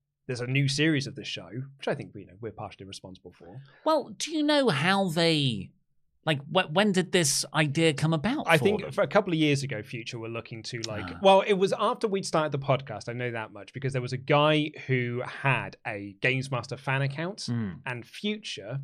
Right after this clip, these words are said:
Speaker 1: who were the people who, like, own Games Master, private messaged him and asked him to stop posting up stuff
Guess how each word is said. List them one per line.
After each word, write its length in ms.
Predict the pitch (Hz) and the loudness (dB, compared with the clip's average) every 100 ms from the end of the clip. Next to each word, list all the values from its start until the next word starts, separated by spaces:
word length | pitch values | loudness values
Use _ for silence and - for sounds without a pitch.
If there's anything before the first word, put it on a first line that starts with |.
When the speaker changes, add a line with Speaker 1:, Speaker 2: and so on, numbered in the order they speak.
| - | -8
Speaker 1:
who 120 | 127 110 | -8 -8
were 100 | 104 | -8
the 160 | 107 | -10
people 280 | 107 117 113 | -10 -12 -10
who, 180 | 113 107 | -10 -10
like, 200 | 110 - | -14 -10
own 140 | 120 120 | -8 -4
Games 300 | 123 123 - | -4 -4 -8
Master, 400 | 92 90 104 98 _ _ _ _ _ _ _ _ | -18 -16 -14 -16 _ _ _ _ _ _ _ _
private 360 | - 151 143 139 | 2 2 2 -2
messaged 220 | 123 127 | -6 -8
him 80 | 117 | -8
and 80 | |
asked 200 | 117 107 | -10 -10
him 80 | 117 | -14
to 140 | 110 110 | -14 -12
stop 300 | - 117 - _ _ _ - | -8 -8 -8 _ _ _ -8
posting 360 | 127 113 123 117 | -8 -6 -12 -14
up 140 | - | -16
stuff 380 | - - - | -20 -18 -20